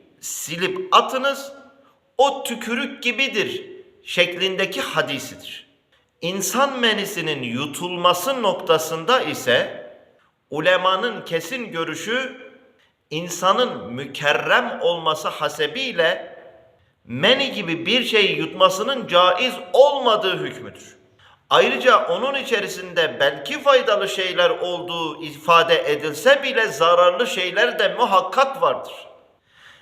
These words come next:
Eşyada asıl olan mübahlıktır kaidesince erkeklik zekerinin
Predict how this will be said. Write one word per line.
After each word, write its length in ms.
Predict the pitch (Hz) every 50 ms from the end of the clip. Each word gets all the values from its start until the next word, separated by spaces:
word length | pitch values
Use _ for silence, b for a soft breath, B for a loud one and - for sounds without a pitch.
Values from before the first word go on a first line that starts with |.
| b b b b _ -
Eşyada 840 | 190 196 170 165 - - 175 202 202 202 202 254 247 226 - - -
asıl 440 | 180 247 262 - - - - 202 208
olan 580 | 214 214 214 214 214 214 208 190 180 180 180
mübahlıktır 1040 | 190 196 185 190 196 190 175 160 160 175 208 254 262 269 262 - 208 208 185 - -
kaidesince 1300 | - - 165 180 190 180 - 190 190 180 185 190 185 - 240 277 254 226 170 135 107 90 - - - - - - _ _ b b b b b _ -
erkeklik 920 | 143 170 185 180 185 - - 196 208 196 202 - - 202 269 285 - -
zekerinin 1080 | 170 147 135 127 156 180 175 - 190 185 185 185 196 196 233 262 226 - - - -